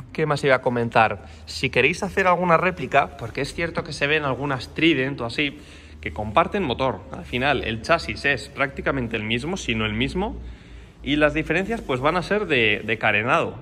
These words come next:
Entonces, con este mismo motor, el depósito diría que es en todas el mismo. En las Triumph Trident siete cincuenta novecientos, que se consiguen por apenas mil euros, compráis los carenados de una réplica, de una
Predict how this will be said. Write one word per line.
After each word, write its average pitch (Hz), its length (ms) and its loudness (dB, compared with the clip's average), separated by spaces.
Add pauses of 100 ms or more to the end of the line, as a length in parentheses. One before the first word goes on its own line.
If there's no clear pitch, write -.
Entonces, 120 580 -4
con 123 260 -2
este 165 220 -4
mismo 180 240 -2
motor, 170 400 0 (400)
el 117 200 -2
depósito 156 560 0
diría 185 300 0
que 185 80 -6
es 180 100 -6
en 160 120 -2
todas 190 320 -2
el 127 120 -2
mismo. 127 400 -4 (120)
En 113 120 -6
las 110 180 -6
Triumph 147 320 -2 (400)
Trident 117 400 0
siete 160 240 -6
cincuenta 131 480 -2
novecientos, 175 680 -2 (260)
que - 120 -8
se 113 140 -8
consiguen 131 440 -4
por 151 160 4
apenas 131 380 2
mil 127 180 0
euros, 196 360 0 (800)
compráis 143 460 2
los 117 160 -6
carenados 131 560 2
de 143 80 0
una 165 160 4
réplica, 208 480 -2 (240)
de 135 100 2
una 147 540 2